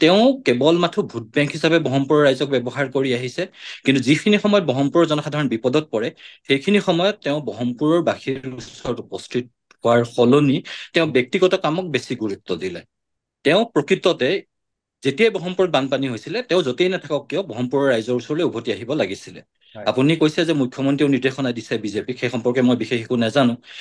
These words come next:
Speaker 1: কিন্তু মুখ্যমন্ত্ৰীয়ে নিৰ্দেশ দিয়ক নিদিয়ক, যিহেতু এই সমষ্টিৰ ভোটাৰে তেওঁক ভোট দি জয়ী কৰাইছে, গতিকে এই সমষ্টিৰ জনসাধাৰণৰ বিপদৰ সময়ত তেওঁ জনসাধাৰণৰ ওচৰত উপস্থিত থকাটো তেওঁৰ নৈতিক দায়িত্ব আছিলে আৰু তেওঁ যদি সেই দায়িত্ব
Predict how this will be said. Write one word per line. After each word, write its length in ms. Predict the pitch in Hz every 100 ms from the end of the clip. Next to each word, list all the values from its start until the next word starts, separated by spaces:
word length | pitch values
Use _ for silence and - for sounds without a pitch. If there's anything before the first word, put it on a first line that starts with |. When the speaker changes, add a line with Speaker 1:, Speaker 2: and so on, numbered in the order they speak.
| - -
Speaker 1:
কিন্তু 160 | 160 143
মুখ্যমন্ত্ৰীয়ে 600 | 123 - 147 160 160 202 170
নিৰ্দেশ 280 | 123 175 180 123
দিয়ক 240 | 131 151 - 131
নিদিয়ক, 300 | 117 98 - _ _ _ -
যিহেতু 300 | 117 151 196 - 151
এই 120 | 160 208 -
সমষ্টিৰ 380 | 143 143 - 165
ভোটাৰে 280 | 123 139 151
তেওঁক 140 | 156 139
ভোট 100 | 117 117
দি 60 | 139 117
জয়ী 160 | 123 123
কৰাইছে, 320 | 104 90 131 - - - -
গতিকে 320 | 123 156 190 196 - 147
এই 60 | 170 170
সমষ্টিৰ 500 | 139 147 - 208 240 165
জনসাধাৰণৰ 720 | 123 131 147 135 160 170 196 160
বিপদৰ 320 | 104 117 139 139
সময়ত 320 | 120 104 120 - - - -
তেওঁ 140 | 131 170
জনসাধাৰণৰ 480 | 117 120 113 120 120 107
ওচৰত 240 | 151 196 -
উপস্থিত 280 | - - -
থকাটো 240 | 107 117 277 190
তেওঁৰ 140 | 127 104
নৈতিক 260 | - 123 113
দায়িত্ব 240 | 101 - 123
আছিলে 260 | 110 147 208 247 - - -
আৰু 100 | 120 127
তেওঁ 120 | 131
যদি 100 | 151 160
সেই 100 | 160
দায়িত্ব 200 | 120 -